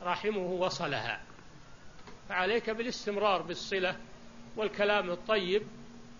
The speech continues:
وهذا الذي يجب عليك. أما هم فيتحملون ما يصدر منهم، و-، والإثم يكون عليهم،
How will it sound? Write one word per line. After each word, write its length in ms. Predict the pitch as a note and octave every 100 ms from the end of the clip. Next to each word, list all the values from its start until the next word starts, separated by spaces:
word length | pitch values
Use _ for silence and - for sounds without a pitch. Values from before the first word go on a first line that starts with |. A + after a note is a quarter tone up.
| - - - -
وهذا 440 | G#3 G3 A3+ G3
الذي 340 | F#3+ F#3+ F3+ G3
يجب 280 | G#3 G3+
عليك. 360 | D#3 D#3 F3 A#3 - - C#4
أما 220 | A3 F#3+
هم 300 | F3+ D4 C#4 -
فيتحملون 840 | A#3 A#3 A3 - A3+ A3 A3 B3 G3
ما 180 | F#3+
يصدر 360 | G3 - F#3 F3+
منهم، 400 | F3+ F3+ E3+ F3 - - - - - - - -
و-، 280 | F3+ G3 G3+
والإثم 800 | A3 G3+ G#3 A3+ G#3 A3 A3+ A3
يكون 300 | G3+ G#3 G#3+
عليهم، 540 | E3+ G3+ F#3+ D#3+ E3